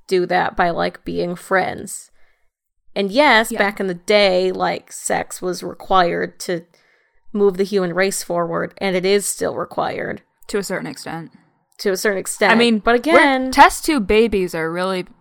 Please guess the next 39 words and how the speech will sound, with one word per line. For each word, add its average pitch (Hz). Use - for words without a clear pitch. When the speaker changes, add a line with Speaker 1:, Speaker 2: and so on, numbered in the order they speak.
Speaker 2:
I 180
mean, 165
maybe 233
soon 220
we 185
won't 202
even 208
<laughs> 233
have 208
to 220
do 220
that. 233
<laughs> 208
Speaker 1:
Well, 185
yes. -
But 285
in 254
the 220
end, 185
like, 180
if 202
you 220
really 330
think 240
about 208
it, 190
sexual 247
attraction 190
was 202
never 254
necessarily 185
had 175
to -
be 170
a 170
part -
of -
that. -
Like, 180